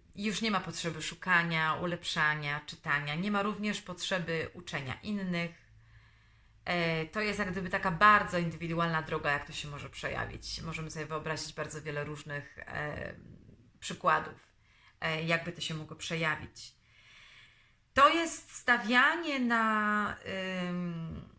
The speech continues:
jak gdyby z jednej strony jesteśmy tacy jesteśmy, z drugiej strony stajemy się kim, kim się stajemy, nie ma różnicy. Jesteśmy, jesteśmy po prostu, e, w pełni tym,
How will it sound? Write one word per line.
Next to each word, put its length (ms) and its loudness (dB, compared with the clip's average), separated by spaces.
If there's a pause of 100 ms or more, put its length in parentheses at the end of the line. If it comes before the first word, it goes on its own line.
(320)
jak 140 -8
gdyby 460 -2
z 40 -2
jednej 200 0
strony 640 2
jesteśmy 720 -2
tacy 240 0
jesteśmy, 500 -4
z 60 -6
drugiej 220 -2
strony 300 -4
stajemy 580 2
się 160 0
kim, 300 -4
kim 180 -8
się 120 -4
stajemy, 460 -2
nie 120 -2
ma 100 0
różnicy. 560 -8 (200)
Jesteśmy, 880 -2 (520)
jesteśmy 560 -6
po 100 -16
prostu, 500 -12 (500)
e, 500 -2
w 120 -20
pełni 480 2
tym, 500 -4